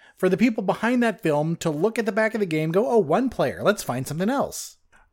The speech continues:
Could they not find a copy of Tony Hawk? Could they not find a copy of anything else? Street Fighter? No? Tekken? Come on.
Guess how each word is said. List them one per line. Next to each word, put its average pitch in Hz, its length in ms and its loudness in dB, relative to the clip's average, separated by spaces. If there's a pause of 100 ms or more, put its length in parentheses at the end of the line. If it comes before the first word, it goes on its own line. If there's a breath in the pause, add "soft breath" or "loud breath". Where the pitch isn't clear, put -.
Could 226 160 0
they 226 80 6
not 202 240 2
find 254 160 2
a 214 40 -2
copy 214 320 2
of 175 80 2
Tony 190 260 0
Hawk? 175 560 -2 (200)
Could 190 160 0
they 180 100 4
not 185 300 0
find 202 220 2
a 185 60 4
copy 190 560 -2 (140)
of 160 260 4 (400 loud breath)
anything 247 800 -2
else? 240 560 -2 (240)
Street 196 320 -2
Fighter? 269 340 0
No? 269 520 -2 (420)
Tekken? 277 460 0 (520)
Come - 140 -10
on. - 300 -16